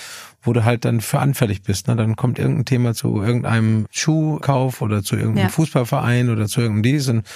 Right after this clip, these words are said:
Speaker 1: und zack, bumm, ist man da in, drin in solchen
Speaker 2: Mhm.
Speaker 1: Sachen. Und das ist schon schwierig. Deswegen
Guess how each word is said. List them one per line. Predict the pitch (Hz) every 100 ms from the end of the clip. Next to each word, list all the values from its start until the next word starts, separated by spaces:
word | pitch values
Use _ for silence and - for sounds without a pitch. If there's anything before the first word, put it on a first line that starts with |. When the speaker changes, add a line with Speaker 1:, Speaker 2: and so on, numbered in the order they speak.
| - - -
Speaker 1:
und | 110
zack, | 139 139
bumm, | - 131 131 127 131 -
ist | 113 -
man | 113
da | 110
in, | 107 110
drin | 107 120
in | 110
solchen | 101 87
Speaker 2:
Mhm. | 92
Speaker 1:
Sachen. | 92 98 117
Und | 113
das |
ist | 110
schon | - 117 117 110 - - - - -
schwierig. | - 131 110
Deswegen | 113 135 135 143